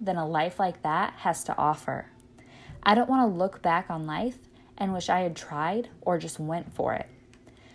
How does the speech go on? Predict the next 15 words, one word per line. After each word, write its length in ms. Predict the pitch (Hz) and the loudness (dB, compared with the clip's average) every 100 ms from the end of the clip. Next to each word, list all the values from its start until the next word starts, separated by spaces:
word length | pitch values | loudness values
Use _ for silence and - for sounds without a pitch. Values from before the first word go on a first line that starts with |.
| - | -18
So 220 | - 190 | -4 -2
now, 560 | 175 160 156 160 254 339 - | 0 0 0 0 -2 -4 -6
when 160 | 196 | -4
my 140 | 185 160 | -2 -2
subconscious 600 | 165 165 170 175 208 196 | -4 -8 -6 -4 -4 -8
tells 320 | - 175 180 | -4 -4 -2
me 120 | 196 | -4
to 100 | 151 | -4
slow 380 | - - 165 175 | -6 -2 0 0
my 180 | 180 165 | 0 2
roll 380 | 156 160 196 208 | 2 2 2 0
because 340 | 175 - 147 | -2 -4 -4
it's 220 | 165 - | -6 -4
not 200 | 165 151 | -4 -4
ready, 440 | 147 143 185 233 | -2 -2 -2 -6